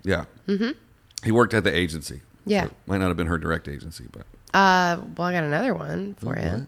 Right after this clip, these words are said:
Speaker 1: here we go. Oh, yeah.
Speaker 2: Kelly Preston, who later on became an actress, um, walked out of a theater after seeing Grease when she was sixteen, looked at the poster,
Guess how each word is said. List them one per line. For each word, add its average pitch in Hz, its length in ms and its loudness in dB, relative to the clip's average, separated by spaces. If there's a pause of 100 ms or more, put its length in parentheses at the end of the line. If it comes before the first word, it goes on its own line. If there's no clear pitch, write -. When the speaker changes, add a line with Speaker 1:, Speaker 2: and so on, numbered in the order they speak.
(120)
Speaker 1:
here 110 80 -6
we 123 60 -6
go. 107 200 -6
Oh, 160 240 6
yeah. 98 400 6 (320)
Speaker 2:
Kelly 175 260 2
Preston, 175 600 -4 (260)
who 175 180 4
later 208 320 6
on 143 140 6
became 139 280 -2
an 131 60 -2
actress, 139 720 -4
um, 151 260 0
walked 175 240 2
out 202 100 2
of 202 80 -2
a 214 60 -2
theater 151 380 0
after 160 240 -2
seeing 214 240 -2
Grease 147 320 -2
when 170 80 -4
she - 100 -10
was 156 80 -6
sixteen, 170 540 -6 (500)
looked 156 220 0
at 196 60 -4
the 202 40 0
poster, 165 580 -2